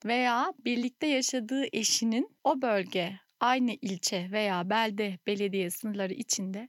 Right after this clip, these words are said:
oturmaya elverişli bir konutu varsa, buna rağmen kira sözleşmesi akdedildiyse, kiraya veren sözleşmenin bitim tarihinden itibaren bir ay içinde dava yoluyla bu sebebe dayanarak,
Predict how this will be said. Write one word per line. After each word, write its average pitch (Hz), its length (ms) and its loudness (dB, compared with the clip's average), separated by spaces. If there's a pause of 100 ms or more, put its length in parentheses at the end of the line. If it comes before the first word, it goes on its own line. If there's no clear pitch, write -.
(140)
oturmaya 254 680 0
elverişli 226 720 0
bir 208 120 -4
konutu 240 560 -2
varsa, 226 600 0 (560)
buna 247 220 0
rağmen 240 400 0
kira 202 260 -2
sözleşmesi - 600 -6
akdedildiyse, 185 1040 -6 (180)
kiraya 254 480 2
veren 208 460 0 (300)
sözleşmenin 226 760 -2
bitim 226 300 -4
tarihinden 185 540 -4
itibaren 185 840 -6
bir 247 140 2
ay 214 140 2
içinde 202 560 -2 (240)
dava 247 400 4
yoluyla 202 640 0 (160)
bu 240 100 -2
sebebe 214 420 0
dayanarak, 190 800 -2